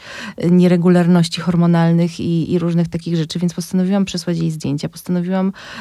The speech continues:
e, przekierować do niej wszystkie opisy, e, właśnie związane z fizycznością, e, Marii Rodziewicz.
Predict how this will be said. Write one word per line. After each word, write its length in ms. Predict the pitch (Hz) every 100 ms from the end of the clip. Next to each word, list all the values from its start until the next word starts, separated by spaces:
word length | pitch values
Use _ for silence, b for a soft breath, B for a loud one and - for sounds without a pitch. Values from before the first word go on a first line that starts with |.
| 202 -
e, 140 | 180
przekierować 580 | 175 220 - 202 220 202
do 100 | 180
niej 180 | 185 185
wszystkie 440 | - - - 196
opisy, 680 | 208 - 240 233 165 160 160 -
e, 520 | 165 165 160 156 160
właśnie 300 | 175 170 190
związane 360 | 175 180 202
z 80 | 180
fizycznością, 680 | - 165 160 160 160 156 160 170 B B 208
e, 180 | - 175
Marii 240 | 170 165 170
Rodziewicz. 560 | 170 165 156 196 208